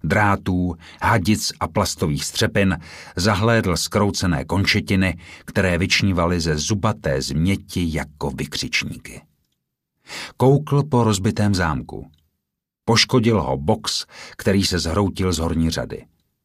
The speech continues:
Pečlivě si sestup naplánoval. Neopatrný pohyb mohl snadno vynést ošklivé zranění, obezřetnost byla proto víc než na místě.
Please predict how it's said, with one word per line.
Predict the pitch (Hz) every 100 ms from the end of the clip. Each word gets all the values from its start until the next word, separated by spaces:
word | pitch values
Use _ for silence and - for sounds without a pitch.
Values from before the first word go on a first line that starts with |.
| _ _ - - -
Pečlivě | 123 123 - 151 143 147 143
si | -
sestup | 131 123 - 131 123
naplánoval. | 123 104 82 71 62 55 60 - _ _ _ - - -
Neopatrný | 113 143 151 156 160 151 107
pohyb | - 123 131 143
mohl | 139 117 87
snadno | - 95 107 127 127 135
vynést | 123 123 113 107 -
ošklivé | - 107 - 110 107 101
zranění, | 95 107 92 71 64 60 - - - -
obezřetnost | 117 101 127 104 123 117 120 101 87
byla | 98 98
proto | 98 95 78
víc | 69 101 104 -
než | 92 -
na |
místě. | 69 58 - - -